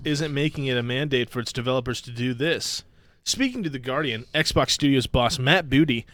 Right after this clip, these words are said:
Speaker 1: <laughs>
Speaker 2: said, "Not every Xbox game needs to be a live s-,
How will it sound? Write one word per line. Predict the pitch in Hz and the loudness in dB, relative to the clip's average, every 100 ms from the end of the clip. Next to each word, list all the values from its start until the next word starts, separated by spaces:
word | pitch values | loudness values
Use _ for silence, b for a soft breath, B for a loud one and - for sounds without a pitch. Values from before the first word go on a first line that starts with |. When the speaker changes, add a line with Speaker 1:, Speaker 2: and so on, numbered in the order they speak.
| - | -12
Speaker 1:
<laughs> | - - - | -10 -12 -4
Speaker 2:
said, | - 143 131 143 | 2 2 2 0
"Not | 143 165 | 0 2
every | 156 147 | 0 0
Xbox | 135 135 - 127 | 0 0 -2 -2
game | 123 120 | -4 -4
needs | 117 120 123 | -4 -4 -2
to | |
be | 120 117 | 0 2
a | |
live | 113 104 113 | 2 0 0
s-, | - | -4